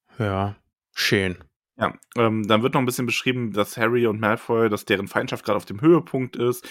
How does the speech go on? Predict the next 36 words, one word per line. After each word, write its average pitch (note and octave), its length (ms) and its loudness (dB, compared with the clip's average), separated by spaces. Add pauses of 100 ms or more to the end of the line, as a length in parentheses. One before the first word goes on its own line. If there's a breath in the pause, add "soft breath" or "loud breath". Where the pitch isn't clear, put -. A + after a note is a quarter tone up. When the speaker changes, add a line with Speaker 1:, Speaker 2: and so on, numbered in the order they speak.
(220 loud breath)
Speaker 2:
Malfoy A#2+ 360 2
ist G#2+ 120 -2
sauer A2 340 4
über G2+ 160 -2
die G#2 100 -8
Schlammschlacht, B2 800 -4 (160)
der G#2+ 160 0
Harry, A#2+ 480 2
wo G#2+ 140 -4
Harry A#2 200 2
jeder A2+ 220 4
Strafe - 460 0
entgangen A#2+ 340 -2
ist, A2+ 140 -6
weil G#2+ 100 0
Lupin B2+ 240 -6
gesagt A#2 300 -2
hat, A#2+ 100 -8 (320 loud breath)
„Ja G#4 80 2
Mensch, F#4 200 0
Snape, C#3+ 400 4
passt - 300 0
doch, C3 280 2
geh - 140 2
Speaker 1:
<laughs> - 20 2
Speaker 2:
mal. G3 160 6
Speaker 1:
Ja, - 60 4
alles, D#3+ 440 -2
alles F#3+ 240 -2
gut. C4 320 -4
Speaker 2:
Ich A3+ 200 -2
übernehme F3+ 380 4
die C#3+ 120 4
dann A#2 180 4
hier, G2+ 220 2
ne?“ B2+ 260 -2